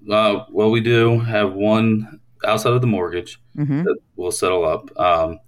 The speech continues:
Speaker 1: I have a boat, but we plan on selling that. And actually, because of the covid market, we,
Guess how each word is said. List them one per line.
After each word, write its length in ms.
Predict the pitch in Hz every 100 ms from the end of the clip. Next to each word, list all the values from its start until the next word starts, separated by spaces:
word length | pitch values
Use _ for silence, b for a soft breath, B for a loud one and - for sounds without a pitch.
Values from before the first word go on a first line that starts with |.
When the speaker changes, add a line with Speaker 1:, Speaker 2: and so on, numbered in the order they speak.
| b b b b b -
Speaker 1:
I 80 |
have 120 | 98 101
a 60 |
boat, 480 | 95 110 101 87 - - B B B -
but 160 | 104
we 120 | 104
plan 260 | 107 127 113
on 100 | 104
selling 340 | - 101 98 90
that. 280 | 90 90
And 440 | 85 87 85 78 76 _
actually, 320 | 92 87 87
because 300 | 82 - 92
of 100 | 82 73 _
the 100 | 87
covid 380 | - 110 92 87
market, 400 | 87 82 78 73
we, 300 | 87 85